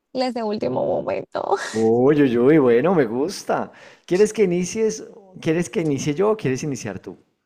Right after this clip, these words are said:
Speaker 1: Me voy a ir yo primero, voy a tomar yo adelante este momentito. Y, y bueno, como estamos corticos de tiempo, ahí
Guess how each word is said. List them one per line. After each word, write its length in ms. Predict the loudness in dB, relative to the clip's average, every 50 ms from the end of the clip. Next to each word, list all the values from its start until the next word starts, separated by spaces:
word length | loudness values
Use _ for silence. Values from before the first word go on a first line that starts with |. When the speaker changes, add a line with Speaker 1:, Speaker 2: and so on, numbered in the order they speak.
| _ 0
Speaker 1:
Me 320 | 2 4 4 4 4 2 4
voy 200 | 4 4 4 4
a 240 | 4 4 2 2 4 4 4 4 2 2
ir 60 | 0 -2 -4 -6
yo 380 | -4 -4 -2 0 0 0 0
primero, 600 | 0 -2 -4 -4 -4 -4 -4 -4 -2 -2 -2 -2
voy 80 | -2 -2
a 80 | -2 -2
tomar 380 | -4 -4 -4 -4 -4 -6 -8 -8
yo 180 | -8 -6 -6 -4 -4
adelante 760 | -4 -4 -4 -4 -4 -6 -6 -8 -10 -10 -10 -10 -12 -12 -14 -16 -20 -20 _ _ -6
este 300 | -6 -6 -4 -4 -2 0
momentito. 800 | 0 2 2 2 0 0 0 0 0 0 0 0 0 -2 -2 -4 -6 -14 -20 -20 _ _ _
Y, 200 | -2 -2 -2 -2 _ _ _ _ 0
y 60 | 2
bueno, 320 | 2 4 2 0 -2 -6 -12 _ -6
como 180 | -2 -2 -2 -2
estamos 280 | 0 0 0 0 0
corticos 520 | 0 0 -2 -2 -2 -6 -10 -8 -8 -6 -6
de 100 | -6 -4
tiempo, 440 | -4 -6 -6 -6 -4 -2 -2 -2 0 0
ahí 380 | -2 -2 -2 -2 -6 -8 -12